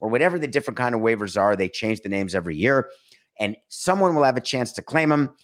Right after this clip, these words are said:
And if no one claims him, then we get to send him to the minor leagues as a non-roster player. So what designating for assignment is, it's getting a player out of your forty-man roster. And that's why you see it happen.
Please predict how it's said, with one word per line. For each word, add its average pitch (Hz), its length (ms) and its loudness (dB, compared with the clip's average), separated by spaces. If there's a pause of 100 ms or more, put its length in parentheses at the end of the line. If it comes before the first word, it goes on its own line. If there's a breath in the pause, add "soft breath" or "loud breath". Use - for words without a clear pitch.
(140)
And 117 100 -2
if 113 140 -4
no 147 140 2
one 185 200 2
claims 117 420 2
him, 110 200 2 (240 soft breath)
then 131 560 0 (100)
we 127 140 0
get 131 220 0
to 127 80 -12
send 135 240 -4
him 127 100 -2
to - 100 -16
the 104 80 -6
minor 127 380 2
leagues 104 560 -2 (460)
as 98 260 -2 (120)
a 95 120 -8
non-roster 98 1080 -2
player. - 380 -12 (840)
So - 160 2
what 117 200 2
designating 143 640 4
for 135 160 -2
assignment 123 600 0
is, 90 420 0 (200 loud breath)
it's - 180 -10
getting 143 320 0
a 131 100 2
player 120 500 0 (260)
out 123 340 0
of 113 120 -8
your 110 240 0
forty-man 95 680 -2
roster. 78 480 -4 (220 soft breath)
And 90 200 -4
that's 107 300 0
why 110 140 4
you 110 140 0
see 101 300 -4
it 98 100 0
happen. 71 400 -10